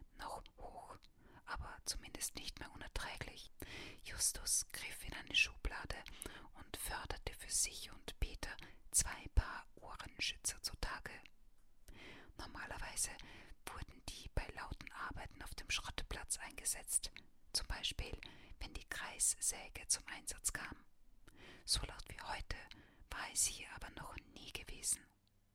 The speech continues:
Kein Wunder, gerade probte schließlich die härteste Heavy-Metal-Band der Gegend für ein Konzert. Der erste Detektiv spähte zum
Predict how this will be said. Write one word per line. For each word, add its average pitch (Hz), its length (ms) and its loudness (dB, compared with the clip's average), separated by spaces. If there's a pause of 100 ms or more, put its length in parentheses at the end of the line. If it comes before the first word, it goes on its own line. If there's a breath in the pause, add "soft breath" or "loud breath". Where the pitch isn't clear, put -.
(340 loud breath)
Kein - 240 -4
Wunder, - 460 0 (640 loud breath)
gerade - 600 -2
probte - 400 0
schließlich - 580 4
die - 240 -8
härteste - 560 -2
Heavy-Metal-Band - 1200 4
der - 120 0
Gegend - 500 -8
für - 200 -8 (160)
ein - 140 -12
Konzert. - 640 2 (1600 loud breath)
Der - 120 -2
erste - 400 0
Detektiv - 880 -4
spähte - 600 6
zum - 180 4